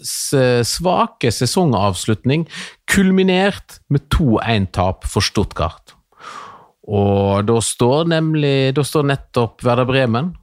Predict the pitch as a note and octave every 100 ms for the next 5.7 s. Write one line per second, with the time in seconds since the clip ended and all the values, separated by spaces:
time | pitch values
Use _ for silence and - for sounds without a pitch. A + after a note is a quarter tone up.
0 | _ _ - B2+ A2+ A2+ A#2 A#2 - G#2+
1 | - A#2 - - - G3+ G3 C#3 - C3
2 | D3 D3+ - _ _ _ - - - -
3 | _ C#3 D3 D3 D3+ C#3+ - - B2 A#2
4 | B2+ C#3 C3+ A#2 A2 C3+ A#2+ G#2+ A2+ A#2
5 | C3+ D3+ - A2+ C#3 F3